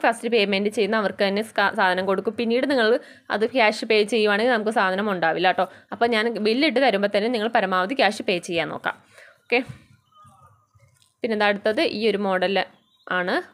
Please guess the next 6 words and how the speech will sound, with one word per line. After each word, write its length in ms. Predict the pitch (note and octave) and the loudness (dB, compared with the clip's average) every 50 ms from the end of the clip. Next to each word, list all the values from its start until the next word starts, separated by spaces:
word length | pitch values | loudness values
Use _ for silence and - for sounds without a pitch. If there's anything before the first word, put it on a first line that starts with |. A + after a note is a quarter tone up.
| _ _ _ _ _ _ _ _ _ _ _ _ _ _ _ _ _ _ _ _ _ _ _ _ _ _ _ _ - - | _ _ _ _ _ _ _ _ _ _ _ _ _ _ _ _ _ _ _ _ _ _ _ _ _ _ _ _ -4 -2
കോട്ടൺ 280 | A3 G#3+ G#3 G#3+ G#3+ G#3 G3 | -2 0 0 0 -2 0 0
ലേസ് 240 | F#3+ F#3 F#3+ - G3 F3 | 0 -2 -2 -2 -2 -2
ആണ്. 160 | E3 F3 G#3+ D4 C#4+ - - _ - _ _ _ _ _ _ _ _ _ _ _ _ _ _ _ _ _ _ _ _ _ - | -2 -2 -4 -6 -6 -10 -18 _ -20 _ _ _ _ _ _ _ _ _ _ _ _ _ _ _ _ _ _ _ _ _ -6
ഇതിൻ്റെ 220 | - A#3 A#3 A#3+ A#3 A#3+ | -4 -2 -2 0 2 2
പ്രൈസ് 300 | G#3 F#3 F#3 G3 - G#3+ G#3 G3+ | 2 2 2 0 0 0 0 0
വരുന്നത് 340 | F3 F3 F3+ F3 E3+ C4 | 0 0 -2 0 0 0